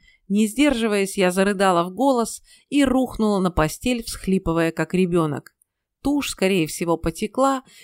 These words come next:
и у меня даже не было возможности стереть слезы, катившиеся по щекам и подбородку.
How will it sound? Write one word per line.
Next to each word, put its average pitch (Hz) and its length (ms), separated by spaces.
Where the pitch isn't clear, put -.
и 254 100
у 262 40
меня 311 220
даже 240 260
не 240 220
было 202 200
возможности 190 680
стереть 175 460
слезы, 202 440
катившиеся 156 680
по - 140
щекам 196 460
и 170 160
подбородку. 160 800